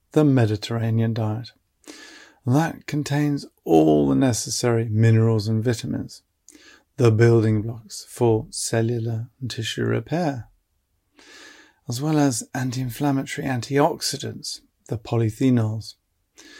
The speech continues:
those, you know, those sort of naturally occurring plant substances that, that give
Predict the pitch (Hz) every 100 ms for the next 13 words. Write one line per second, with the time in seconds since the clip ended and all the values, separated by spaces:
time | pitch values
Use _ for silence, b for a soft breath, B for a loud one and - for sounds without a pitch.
0 | B B B B - 113 101 - _ -
1 | 113 117 110 113 98 - - 107 110 127
2 | - - 117 110 - 113 107 107 98 -
3 | b b b b b - 117 110 117 -
4 | 120 - - 110 - 113 113 - - 117
5 | _ _ - - 120 110 117 113 - -
6 | _ _ - 127 113 110 98